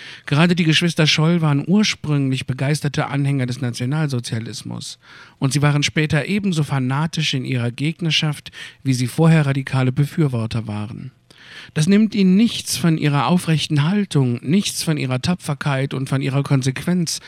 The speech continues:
als sie begriffen, dass es sie das Leben kosten würde. Es zeigt aber, dass sie nur Menschen und keine Übermenschen waren und dass eigentlich viele Menschen fähig wären, ihnen nachzustreben,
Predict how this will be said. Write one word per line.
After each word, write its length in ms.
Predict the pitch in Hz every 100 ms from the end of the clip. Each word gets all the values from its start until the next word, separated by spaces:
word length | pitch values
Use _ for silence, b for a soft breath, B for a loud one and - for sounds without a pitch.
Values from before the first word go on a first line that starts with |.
| B B B
als 160 | 143 143
sie 60 |
begriffen, 600 | 147 151 160 208 - 196
dass 160 | 160 156
es 60 | 156
sie 100 | 156
das 200 | 143 170
Leben 280 | 175 139
kosten 460 | 127 123 - - 110
würde. 420 | 110 104 107 - - _
Es 200 | 147 -
zeigt 300 | 190 190 214
aber, 160 | 196 180
dass 180 | 175
sie 80 | -
nur 180 | 165 151
Menschen 560 | 147 151 196 - 220 214 B B B
und 160 | 151
keine 220 | - 185
Übermenschen 720 | - 202 131 107 98 - 110 101
waren 440 | 104 101 95 110 B B B B
und 200 | 139 123
dass 120 | 143
eigentlich 500 | 139 165 160 147 -
viele 220 | 226 214
Menschen 360 | 147 123 123 120
fähig 420 | - 139 160 -
wären, 360 | 151 160 156 156
ihnen 320 | - 139 135
nachzustreben, 880 | 135 147 - 127 - - 120 117